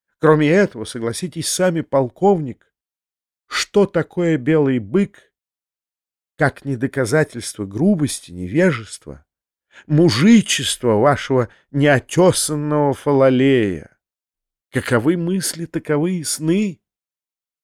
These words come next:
Разве не говорил я заранее, что из него ничего не выйдет, и что не следовало оставлять его вверху при господах? Никогда,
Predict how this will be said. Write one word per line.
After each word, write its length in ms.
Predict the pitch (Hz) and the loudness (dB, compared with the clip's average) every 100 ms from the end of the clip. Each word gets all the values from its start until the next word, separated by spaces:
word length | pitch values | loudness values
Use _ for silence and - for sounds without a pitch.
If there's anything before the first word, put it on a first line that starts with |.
| _ _ - | _ _ 0
Разве 420 | 160 170 170 170 | 4 6 4 2
не 120 | 160 | 2
говорил 340 | 156 156 160 190 | 4 6 6 4
я 160 | 180 | 2
заранее, 480 | 127 147 151 156 139 | 2 2 2 2 -2
что 220 | 120 - | -6 -2
из 180 | 135 123 | 0 0
него 220 | 127 131 | -2 -4
ничего 380 | 135 127 - 131 | -4 -6 -4 -2
не 120 | 123 | -2
выйдет, 420 | 120 156 196 123 - _ _ _ _ _ _ _ | 0 0 0 -4 -20 _ _ _ _ _ _ _
и 60 | - | -6
что 160 | - 170 | 0 0
не 120 | 139 | 0
следовало 580 | - 156 175 185 170 139 | 0 4 4 4 4 2
оставлять 520 | - 135 135 143 135 | 0 0 0 0 0
его 200 | 135 123 | 0 2
вверху 440 | 120 127 110 - | 0 -2 -2 -8
при 200 | - 143 | -4 -4
господах? 880 | 123 131 - 123 123 113 90 - _ _ _ - - | -4 -6 -6 -6 -2 0 -2 -4 _ _ _ -20 -10
Никогда, 920 | 151 180 196 175 170 120 104 110 82 | -4 -4 -2 -2 -2 -2 -2 0 -2